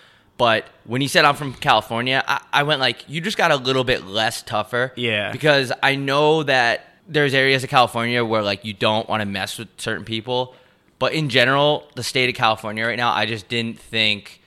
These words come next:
Speaker 1: it was that cool of a
Speaker 2: Yeah.
Speaker 1: flex.
Speaker 2: It's not, saying you're from California is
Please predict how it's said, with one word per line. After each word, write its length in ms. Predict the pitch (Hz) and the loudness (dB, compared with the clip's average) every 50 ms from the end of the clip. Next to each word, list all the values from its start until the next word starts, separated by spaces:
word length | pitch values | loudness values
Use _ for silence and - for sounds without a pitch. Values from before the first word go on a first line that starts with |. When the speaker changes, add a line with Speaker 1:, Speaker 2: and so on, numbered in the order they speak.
| _ _ - | _ _ -4
Speaker 1:
it 80 | 123 | -4
was 200 | 120 120 117 90 | -2 -2 -4 0
that 320 | 110 113 107 104 98 - - | 4 4 6 4 4 2 -4
cool 440 | - - 117 107 101 98 92 87 90 | -8 -6 -4 -2 -2 -2 -2 -4 -2
of 60 | - | 0
a 40 | - | 4
Speaker 2:
Yeah. 260 | 120 113 101 98 98 | 4 4 4 2 -2
Speaker 1:
flex. 300 | 98 95 80 67 - - | -2 -4 -4 -6 -8 -8
Speaker 2:
It's 120 | 131 117 - | -8 -6 -4
not, 260 | 185 170 - - 165 | -4 -4 -4 -6 -8
saying 320 | - - - 180 170 170 | -4 0 2 2 2 2
you're 100 | 180 165 143 | 2 0 -2
from 100 | 147 143 | -2 -2
California 460 | - 131 120 113 110 113 110 107 104 | 0 0 0 0 0 -2 -4 -4 -4
is 260 | 104 104 104 101 95 | -4 -4 -4 -6 -8